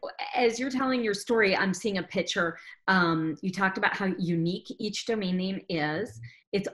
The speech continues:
Speaker 1: almost like a classic car collection.
Speaker 2: Mm-hmm.
Speaker 1: And imagine
Speaker 2: Oh,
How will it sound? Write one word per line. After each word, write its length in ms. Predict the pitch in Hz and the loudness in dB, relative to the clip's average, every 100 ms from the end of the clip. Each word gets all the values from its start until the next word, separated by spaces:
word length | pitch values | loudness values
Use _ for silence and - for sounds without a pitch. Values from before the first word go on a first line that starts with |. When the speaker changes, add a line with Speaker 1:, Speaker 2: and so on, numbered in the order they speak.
| - | -2
Speaker 1:
almost 400 | 240 254 302 277 | 0 0 0 -2
like 140 | - 208 | -4 -2
a 100 | 165 | -4
classic 640 | - 185 165 170 170 175 - | -6 -2 0 0 -2 -8 -10
car 320 | - 170 156 | -10 -4 -2
collection. 880 | - - 139 131 - - - - - _ _ 123 | -4 -6 -6 -6 -8 -10 -8 -12 -16 _ _ -4
Speaker 2:
Mm-hmm. 260 | 120 139 | 0 0
Speaker 1:
And 360 | 196 185 180 180 | 0 -2 -6 0
imagine 1000 | 220 214 220 220 233 262 226 208 185 180 | 0 2 0 0 2 0 2 0 0 0
Speaker 2:
Oh, 60 | 185 | -4